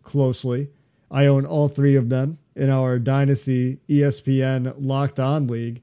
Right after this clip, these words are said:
And, you know, he's a guy that can win vertically, and a lot of people think that D J Moore and,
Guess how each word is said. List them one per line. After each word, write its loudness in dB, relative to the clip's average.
And, -2
you 0
know, 4
he's 4
a 0
guy 2
that -2
can 0
win 2
vertically, 0
and -2
a -6
lot 0
of -2
people -2
think -2
that -2
D 2
J 2
Moore 0
and, -4